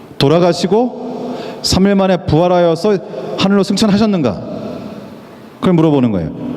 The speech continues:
아니, 성-, 자, 다, 여러분께, 여러분께 여쭤보겠습니다. 예수님께서 이 세상에 오셔서 십자가에 돌아가시고 그리고 부활하시고 승천하신 것이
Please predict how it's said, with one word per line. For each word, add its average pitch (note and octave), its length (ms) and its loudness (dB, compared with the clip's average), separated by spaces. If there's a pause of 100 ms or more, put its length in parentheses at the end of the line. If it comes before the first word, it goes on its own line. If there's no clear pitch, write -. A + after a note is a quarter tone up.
(180)
아니, C4+ 120 6
성-, A#3 240 2 (1080)
자, - 120 2
다, - 200 0
여러분께, F#3+ 360 2
여러분께 F#3 360 2
여쭤보겠습니다. A#2+ 540 2 (1000)
예수님께서 G#3+ 720 2
이 F3 100 2
세상에 G3 400 2
오셔서 D#3+ 1000 0 (560)
십자가에 F#3 680 2
돌아가시고 E3 880 0 (1400)
그리고 D#3+ 540 2
부활하시고 F3 960 0 (500)
승천하신 G#3 960 2
것이 F3+ 380 2